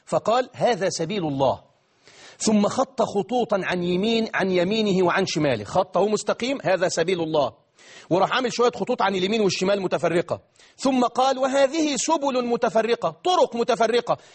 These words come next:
على كل سبيل منها شيطان يدعو إليه.'" يبقى عندنا طريق مستقيم،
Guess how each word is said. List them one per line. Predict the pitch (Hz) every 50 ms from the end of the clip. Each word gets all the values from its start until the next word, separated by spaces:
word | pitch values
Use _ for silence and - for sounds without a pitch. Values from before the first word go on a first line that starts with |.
| - -
على | 139 170 220 226 233 233 226
كل | 226 - 330 349 302 262 240 240 214
سبيل | - 233 214 185 262 285 269 240 226 226 214
منها | 220 226 240 285 311 302 302 294 302 320 339 349 359 339 - _
شيطان | - - - 220 214 208 - - 262 247 226 220 214 196
يدعو | 196 214 220 165 156 147 180 165
إليه.'" | 156 151 139 117 101 - _ _ _ _ _ _ _ _ -
يبقى | 139 160 147 196 165
عندنا | 190 190 175 240 254 269 - - _ _ _ _ _ _ _ _ _
طريق | - 160 180 233 233 -
مستقيم، | 202 170 - - 180 - - 170 147 117 104 101 98